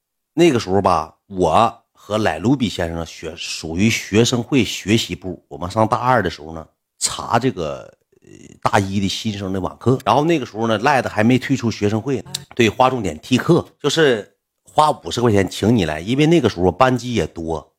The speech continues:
学生也多，你花五十块钱找个人来，你低头闷头，你就写作业，谁也不能是扒你脸看你是不是这个学生，因为刚上大一的时候也没认识全呢，不认识多呢，那班长也不能说是调-，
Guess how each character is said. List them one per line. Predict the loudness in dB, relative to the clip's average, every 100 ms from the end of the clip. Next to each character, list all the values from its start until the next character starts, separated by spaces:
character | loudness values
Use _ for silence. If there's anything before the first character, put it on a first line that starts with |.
| _
学 | -16 -4 0
生 | 4 4
也 | 2 -2
多， | -12 -20 -20 _ _ _ _ _ _ _ -6
你 | -4
花 | 2 4 4
五 | 0 -2
十 | 0
块 | 2
钱 | 0
找 | -2 -4
个 | 0
人 | 4 4
来， | 4 0
你 | -4 -8
低 | -8 -8
头 | 0 4
闷 | 6 4
头， | 2 -2 -2
你 | 0
就 | -2
写 | -4 -4
作 | -6
业， | -2 -2 -4
谁 | -8 -4
也 | -4
不 | -2
能 | -2
是 | -2
扒 | -4 -2
你 | 0
脸 | 0 -2
看 | -2 -2 -2
你 |
是 | -4 -8
不 |
是 | -8
这 | -8 -6
个 | -6
学 | -10 -10
生， | -10 -10 _ _
因 | 2
为 | 2
刚 | 4 2 2
上 | 2 0
大 | 0 -2
一 | -2 -4
的 | -8
时 | -8
候 | -8
也 | -6 -6
没 | -2 0
认 | 2
识 | 0 -4
全 | -8 -6 -2
呢， | -2 -2 _ _
不 | 2
认 | 2 2
识 |
多 | -2 0 0
呢， | 0 -2 _
那 | -4
班 | 2 4
长 | 4 2
也 |
不 | 2
能 | 2
说 | 4 2
是 |
调-， | 0 -4